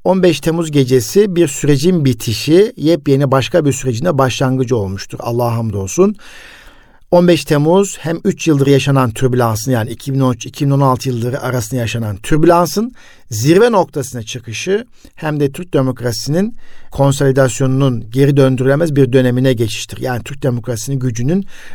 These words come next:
ne kadar etkili olduğunun bir göstergesidir. O gecedeki sivil demokratik direnişin Türk siyasetine bir milat etkisinde bulunduğunu hepimiz artık tartışmasız kabul ediyoruz.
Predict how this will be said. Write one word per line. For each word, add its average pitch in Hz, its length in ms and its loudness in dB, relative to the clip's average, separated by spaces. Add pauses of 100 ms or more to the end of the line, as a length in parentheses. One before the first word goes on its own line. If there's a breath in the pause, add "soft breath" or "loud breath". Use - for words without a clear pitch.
ne 147 180 0
kadar 131 320 0
etkili 139 520 -2
olduğunun 120 440 -2
bir 120 120 -2
göstergesidir. 110 920 -2 (340 loud breath)
O 170 120 4
gecedeki 143 500 2
sivil 139 300 0
demokratik 139 500 0
direnişin 127 540 -2
Türk 165 200 -8
siyasetine 131 680 -2
bir 143 80 2
milat 131 440 2
etkisinde 131 460 -8
bulunduğunu 127 560 -4
hepimiz 156 340 -6
artık 147 380 -4 (260 loud breath)
tartışmasız 123 580 -2
kabul 131 320 0
ediyoruz. 113 460 -2